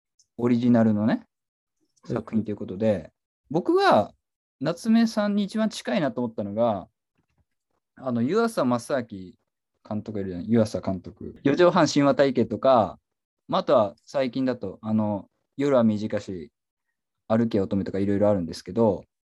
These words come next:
Speaker 1: なんかその見た目とか結構キャラクターとか、まあ、そういう、まあ、いろいろあるんですけど、そこはちょっと、あの、湯浅監督っぽいなっていうところがあって、で、やっぱ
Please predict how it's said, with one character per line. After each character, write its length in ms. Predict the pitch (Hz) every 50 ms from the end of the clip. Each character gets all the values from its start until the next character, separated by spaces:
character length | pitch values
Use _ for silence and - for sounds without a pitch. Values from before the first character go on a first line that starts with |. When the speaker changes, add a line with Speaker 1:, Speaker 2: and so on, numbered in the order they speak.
| _ _ _ _ _ _ _ _ _
Speaker 1:
な 80 | 160
ん 20 | 165
か 120 | 151 113
そ 100 | - -
の 60 | 160
見 100 | 175 185
た 140 | - 247 240
目 140 | 233 233 233
と 120 | 226 269 247
か 120 | - 143
結 220 | - 175 175 - _
構 340 | - 123 113 104 98 - - _
キ 80 | - -
ャ 60 | 180
ラ 100 | 190 208
ク 120 | 202 - -
タ 180 | - 202 -
ー 20 | 147
と 160 | - - 175
か、 400 | 160 143 117 110 98 82 73 - _ _ _ _ _ _ _ _ _ _ _ _ _ _ _ _ _ _ _ _
ま 280 | _ 135 151 156 127 98
あ、 20 | -
そ 200 | - - 180 175
う 40 |
い 100 | 175 175
う、 140 | 180 - - _ _ _
ま 80 | 147 143
あ、 20 |
い 60 | 139
ろ 120 | 143 156 156
い 60 | 151
ろ 160 | 156 151 147
あ 60 | 147
る 60 | 139
ん 60 | 117 101
で 80 | 104
す 100 | 95 -
け 80 | _ 95
ど、 120 | 104 110
そ 140 | 113 - 165
こ 80 | 196 196
は 60 | 196
ち 80 | -
ょ 20 | 123
っ 20 | 113
と、 180 | - 123 107 - - _ _ _ _ _ _ _ _ _ _ _ _ _ _ _
あ 140 | - 117 113
の、 100 | 113 117
湯 120 | 135 160
浅 220 | 170 170 - 135 117
監 240 | - 139 131 131
督 220 | 120 - 127 117 135
っ 40 | 120 -
ぽ 160 | - 156 147
い 40 | 143
な 120 | 143 135
っ 60 | -
て 80 | - 123
い 20 |
う 40 | 107
と 100 | - 110
こ 80 | 104 104
ろ 80 | 104
が 100 | 101 104
あ 20 | 101
っ 40 | - _ _ _
て、 340 | 139 151 147 104 87 - - _ _ _ _ _ _ _ _ _ _ _
で、 100 | 196 190
や 60 | 247
っ 40 | 247
ぱ 180 | - 208 185